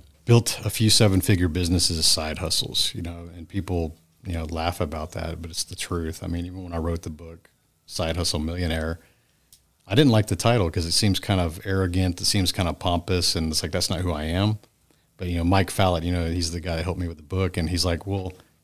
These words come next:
look at these three words: side hustle, millionaire. Like, which of these three is false?" It's like, "None of them." He's like, "Then that's you. Like, like, who's gonna dispute that?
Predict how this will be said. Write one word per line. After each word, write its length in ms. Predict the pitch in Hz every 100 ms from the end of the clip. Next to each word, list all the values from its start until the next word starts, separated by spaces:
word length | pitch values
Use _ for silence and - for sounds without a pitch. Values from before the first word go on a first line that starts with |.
| -
look 160 | 151
at 80 | 143
these 160 | 147 120
three 280 | - 123 117
words: 280 | 95 78
side 300 | - 123 123
hustle, 340 | 104 113 123 107
millionaire. 420 | 95 90 78 76
Like, 160 | 80 80 -
which 280 | 98 127 -
of 60 |
these 160 | 120 110
three 260 | - 101 90
is 120 | 78
false?" 400 | - 80 69 -
It's 100 | 87
like, 140 | 78 76 _ _ - - -
"None 220 | 92 117
of 100 | 107
them." 220 | 82 78 82
He's 180 | 82
like, 200 | 90 87
"Then 320 | 92 85 80 78
that's 260 | 95 92 -
you. 260 | 131 87 87 _ _ _ _ _ _ 95
Like, 220 | 87 80 _ - - _ _ _ -
like, 120 | 95
who's 280 | 87 131 117
gonna 160 | 120 101
dispute 400 | 104 - 147 -
that? 240 | 78